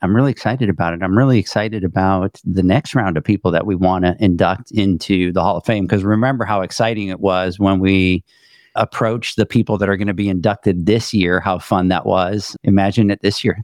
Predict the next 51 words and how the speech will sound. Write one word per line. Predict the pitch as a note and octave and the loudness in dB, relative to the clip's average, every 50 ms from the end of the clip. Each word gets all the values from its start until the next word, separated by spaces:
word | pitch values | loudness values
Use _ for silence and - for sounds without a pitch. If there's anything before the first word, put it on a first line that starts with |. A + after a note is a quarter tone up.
| _ | _
It's | _ - - | _ -10 -4
just | A2+ G2+ - | -4 -4 -2
gonna | - G#2+ F#2+ | -2 -2 -2
be | F2 G2 F#2 F2+ F#2 - - - - | 0 0 0 0 0 -2 -4 -6 -4
a | - | -2
lot | G2 F#2 E2+ - | 0 0 0 -2
cooler. | - - A2 G2 F#2 F2 G2+ - _ _ _ _ _ _ - | -2 -2 0 0 0 0 -2 -4 _ _ _ _ _ _ -4
And | - D3 - | -2 -2 -2
a | A#2+ | 0
couple | - - - - F3 | -2 -2 -2 0 -2
of | C#3 | -2
the | A2 F2+ | -2 0
things | - B2 B2 B2+ - | 0 2 2 2 0
for | - A2+ G2 | 0 0 0
the | G2+ | 0
Pool | - - A2+ G#2+ | 2 2 2 4
Nation | A2 G#2+ G#2 - - - | 4 2 2 0 -2 -4
Hall | F#2 G#2 G2 F#2 | -2 0 0 -2
of | - - | -2 -2
Fame | A#2+ A2+ B2 A#2+ A2 G2+ | -2 -2 -2 0 0 2
is, | F#2+ G2 F#2+ F2+ - _ _ _ - _ _ _ _ _ - | 2 2 2 0 -2 _ _ _ -20 _ _ _ _ _ -4
like | - C#3 F3+ - | -2 -2 -2 0
with | C3+ C3 A#2 | 0 0 2
everything | A2+ A2 G#2 A2 - A2 G#2 | 2 0 0 -2 -4 -4 -4
that | G#2 G2+ - | -4 -4 0
we | - F#2+ F2+ | 0 0 2
do, | F2+ A2+ A2+ G#2+ G2+ F#2+ G2+ | 4 2 4 4 4 4 4
we | A#2 A#2+ | 4 4
really | A2 C3 D#3 E3 D3+ B2 | 4 4 2 2 2 0
look | A2 G#2+ G2+ - - | 0 0 -2 -2 -2
for | - G2+ | -4 -2
people | - B2+ A2 - - G#2 G2 | 0 0 -2 0 0 -2 0
that | G2+ F#2+ F#2 | 0 -2 -4
have | - - G2+ G2 G#2 F#2+ F#2 | -4 -4 -2 -2 -2 -4 -6
a | F2 | -10
positive | - - - A2 G#2 G2+ G#2 F2+ F#2+ F#2+ F2 E2 - - | -10 -6 -2 0 0 0 0 0 0 2 2 0 -2 -2
impact | - G2+ F#2+ - - E2+ E2 - - G2 | -2 -2 -2 0 -2 -6 -6 -4 -2 -2
in | F2+ F2+ | 0 0
the | F2+ F2 | 0 0
industry. | F2 F2 E2 E2+ - - - - G2 - G#2+ - | 0 0 0 0 -2 -4 -6 -4 -4 -4 -6 -4
It | - A2+ G#2+ G2+ | -2 0 0 0
has | F2+ G#2 A2+ G#2+ G#2 - | 0 -2 -4 -4 -6 -4
to | - B2 | -2 0
be | G2+ A2 G2+ | 2 2 0
somebody | - - G#2 F#2+ F#2 F#2+ F#2 F#2+ F2+ | 2 0 0 2 2 0 0 0 0
that's | E2+ F#2 F2 - | 0 -2 -2 -2
being | - - F#2 E2+ E2 D#2 | -2 -2 0 0 0 -2
positive, | - - B2 B2 A#2+ G#2+ B2+ A2 A2+ A2 G#2+ G#2 G#2 G2+ G#2 G#2 _ _ - - _ _ _ _ _ _ _ | -2 -2 -2 -2 -2 -6 -8 -10 -8 -8 -4 -2 -2 -2 -2 -4 _ _ -20 -20 _ _ _ _ _ _ _
somebody | - - C3+ A2+ G2+ A2 G#2+ | -4 -4 -4 -2 -2 -4 -4
that's | F#2 F2 D#2 - - | -4 -6 -8 -8 -8
helping. | - - B2 A#2 G2+ - B2 A2+ G#2+ G#2 G#2 G#2+ G2+ G2 | -4 -2 -2 -2 0 0 0 0 2 2 2 0 0 0